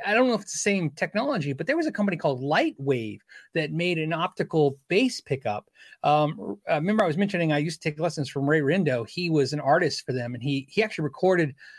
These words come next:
an album that's fantastic using, uh, that pickup system.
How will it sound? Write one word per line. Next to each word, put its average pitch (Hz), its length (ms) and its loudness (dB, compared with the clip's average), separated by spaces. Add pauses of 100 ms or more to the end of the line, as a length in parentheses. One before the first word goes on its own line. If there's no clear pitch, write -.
(180)
an 143 180 0
album 151 360 2
that's 127 220 -10 (260)
fantastic 226 1160 0
using, 156 840 2 (500)
uh, 139 340 0 (120)
that 156 340 2
pickup 190 320 -4
system. - 400 -8